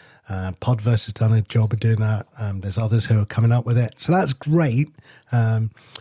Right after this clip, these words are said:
when we get all of that sort of second nature built in, then I think what will happen is, yeah, as a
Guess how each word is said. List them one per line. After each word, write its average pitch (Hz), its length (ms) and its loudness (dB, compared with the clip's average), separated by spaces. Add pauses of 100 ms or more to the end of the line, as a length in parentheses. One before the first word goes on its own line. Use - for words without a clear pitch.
(220)
when 185 140 4
we 214 80 4
get 185 160 0
all 175 200 4
of 131 60 2
that 135 240 0 (280)
sort 139 280 2
of 117 120 0 (300)
second 123 540 0
nature 123 340 0
built 113 380 0
in, 104 260 -2 (380)
then 123 440 0 (600)
I - 80 -2
think 160 260 0
what 139 80 -2
will 131 120 -2
happen 123 300 -2
is, 107 120 -2
yeah, 147 240 2 (360)
as 123 160 0
a 117 200 2